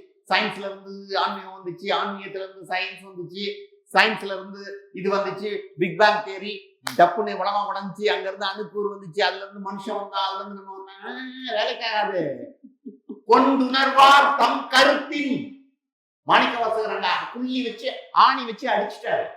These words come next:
நெத்தியில அறையிற மாதிரி அறைஞ்சிட்டாரு. "கொண்டுணர்வார்", உணர்வு எங்க இருந்து வந்துச்சு? "உணர்வு கலந்து ஒழுகிய விந்து" பட்டினத்தார் பாட்டுல வரும். "ஒரு மனமாகும் ஒருவருமாகி", அங்க மட்டும் உணர்வு வந்துருச்சு.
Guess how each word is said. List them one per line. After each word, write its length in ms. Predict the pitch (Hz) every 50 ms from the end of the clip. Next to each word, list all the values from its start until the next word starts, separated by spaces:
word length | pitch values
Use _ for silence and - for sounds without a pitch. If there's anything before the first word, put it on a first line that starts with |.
| - - _ _ _ _ _ _ _ _ _ _ _ _ _ _ _ -
நெத்தியில 540 | 143 175 220 214 - - - - 320 285 269
அறையிற 300 | 240 220 - 233 220 220
மாதிரி 220 | 214 208 220 220 -
அறைஞ்சிட்டாரு. 460 | - 175 185 185 - - - - - - - - _ _ _ _ -
"கொண்டுணர்வார்", 840 | 254 269 269 - - 254 269 269 285 277 262 254 254 262 - - - -
உணர்வு 300 | 208 233 262 269 262 254 240
எங்க 200 | 220 220 226 247
இருந்து 220 | 254 233 226 226 214
வந்துச்சு? 240 | 196 190 - 190 185
"உணர்வு 340 | 196 240 269 285 285 285 262 -
கலந்து 440 | 233 233 254 262 262 262 254 254 247 226 208 180
ஒழுகிய 480 | 180 214 220 269 269 262 247 240 226 214
விந்து" 400 | 180 226 240 254 262 233 240 196 143 - - - _ _ _ _
பட்டினத்தார் 580 | - 208 214 - 247 247 - - 208 - - -
பாட்டுல 280 | 180 185 180 175 165 156
வரும். 280 | 156 156 214 - - - - - - _ _ _ _ _ _ _ _ _ - 139
"ஒரு 160 | 202 262 277
மனமாகும் 640 | 269 254 - 240 - - 226 233 233 - - 220 196
ஒருவருமாகி", 720 | 208 214 - 262 247 226 226 220 214 214 208 - - 175 156 - - - - - _ _ _ _ _ _ _ _ _ _ _ _ _ _ _ _ _ _ _ _ _ _ _ _ _ _ _ _ _ _ _ _ _ _ _ _ _ _ _ _ _ _ _ -
அங்க 200 | - 226 262 294
மட்டும் 260 | 294 302 - - 320 302
உணர்வு 320 | 277 277 285 285 285 277
வந்துருச்சு. 380 | 277 277 277 269 214 - -